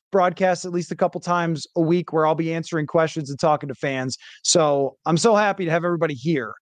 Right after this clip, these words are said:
This could be one of those big bang type of days for this organization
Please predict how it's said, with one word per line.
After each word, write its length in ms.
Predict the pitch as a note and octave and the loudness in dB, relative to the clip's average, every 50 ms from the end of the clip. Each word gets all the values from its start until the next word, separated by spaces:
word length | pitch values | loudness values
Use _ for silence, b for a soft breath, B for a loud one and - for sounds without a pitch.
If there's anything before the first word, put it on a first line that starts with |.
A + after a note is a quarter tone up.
| _ _ _ _ _ _ _ _ _ _ _ _ - | _ _ _ _ _ _ _ _ _ _ _ _ -2
This 300 | - D3+ A#3+ C#4+ - - | 2 2 2 2 2 0
could 140 | - C#4 | -2 0
be 320 | G#3 B3+ A#3 A3+ A3 G#3+ F#3+ - _ _ _ | 2 4 4 4 4 2 0 -2 _ _ _
one 260 | - D3 E3 G3 G#3 | 0 2 4 4 4
of 140 | G#3+ G3+ E3 | 2 0 2
those 340 | D#3 F#3 E3+ D#3+ D#3 D3+ B2 | 2 2 2 2 0 -4 -6
big 300 | - - G3 G#3 G3 E3+ | -2 2 2 2 4 4
bang 280 | G3 F#3 F#3 F#3 F#3 F3 | 2 2 2 2 0 0
type 260 | - F3+ F3+ E3+ - | 2 2 2 2 0
of 60 | D3+ | -4
days 280 | D3+ D3 C#3+ C#3 B2+ - | -4 -4 -4 -4 -6 -6
for 120 | - D3+ | -2 -2
this 160 | D3 D3+ - | 0 2 4
organization 760 | F3 E3+ E3 D3+ D#3 D3+ C#3 D3+ C3 B2 - - - G#2 G2 | 4 2 2 2 -2 -4 -4 -4 -6 -6 -8 -10 -14 -16 -18